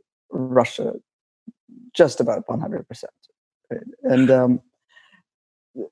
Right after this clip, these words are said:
it's, it's a system that's run as a clan. It's centered around one person who distributes money and power. And in Putin's case, yeah, he's,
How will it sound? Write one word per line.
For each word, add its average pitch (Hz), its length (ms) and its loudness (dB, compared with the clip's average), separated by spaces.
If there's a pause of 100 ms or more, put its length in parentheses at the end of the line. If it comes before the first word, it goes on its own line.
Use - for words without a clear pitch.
(120)
it's, - 380 4
it's - 220 -2
a 131 80 -2
system 131 400 2
that's 127 280 2
run 127 380 4
as 135 220 0
a - 60 -2
clan. 156 380 2
It's 175 160 -2
centered 131 340 0
around 123 340 2
one 120 300 4
person 220 520 0 (400)
who 156 100 6
distributes 135 560 2
money 120 180 2
and - 140 -6
power. - 260 -8 (1900)
And 143 340 6
in 180 240 0 (240)
Putin's 277 320 6
case, 170 280 4
yeah, - 160 6
he's, 165 340 -4